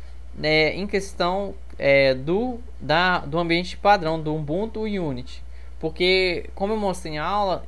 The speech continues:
você tem que ter um conhecimento um pouquinho a mais. E lá numa certa pasta, ele n-, não tem a facilidade que tem aqui de adicionar atalhos na área de trabalho.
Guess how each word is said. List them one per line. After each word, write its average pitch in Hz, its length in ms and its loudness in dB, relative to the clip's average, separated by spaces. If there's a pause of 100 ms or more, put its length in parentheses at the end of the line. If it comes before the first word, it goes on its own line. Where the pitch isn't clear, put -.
você - 180 -4
tem 185 160 -2
que - 60 -12
ter 190 240 -2
um 180 40 -6
conhecimento 180 640 -6
um 175 40 -8
pouquinho 226 440 -6
a 254 60 -4
mais. 196 600 -6 (480)
E 156 100 -2
lá 208 300 6
numa 220 280 -2
certa 180 340 -4
pasta, 180 680 -4 (360)
ele 151 180 -4
n-, 175 220 -6
não 165 180 -6
tem 190 400 -4 (220)
a 156 100 0
facilidade 175 920 -2
que 175 100 -8
tem 165 160 -4
aqui 165 200 -8
de 165 380 -6
adicionar 156 440 0
atalhos 151 320 0
na 147 80 -2
área 143 100 -2
de - 100 -10
trabalho. 151 540 0